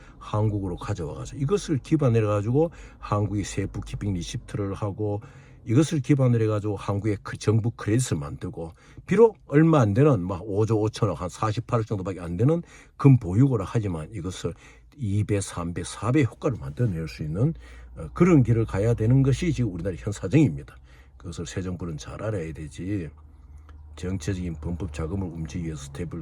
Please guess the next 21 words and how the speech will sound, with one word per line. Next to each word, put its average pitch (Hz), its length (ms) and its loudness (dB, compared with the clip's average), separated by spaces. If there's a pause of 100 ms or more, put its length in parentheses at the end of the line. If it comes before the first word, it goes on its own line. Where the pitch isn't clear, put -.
코인을 87 300 -8
구상한다든지 78 760 -12
그 - 100 -14
의심받을 196 380 0
수밖에 180 320 -6
없어요. 117 580 0 (360)
어, 80 200 -12
그런 98 200 0
짓을 76 240 -8
해서는 131 360 0 (100)
안 - 120 -12
됩니다. 78 260 -10 (240)
한국의 185 460 2
경고가 135 340 4
맞아. 120 160 0
이 117 100 -2
공항으로 160 460 4
올 190 120 -4
수가 110 240 -4
있어. 92 240 -4
왜? 95 300 2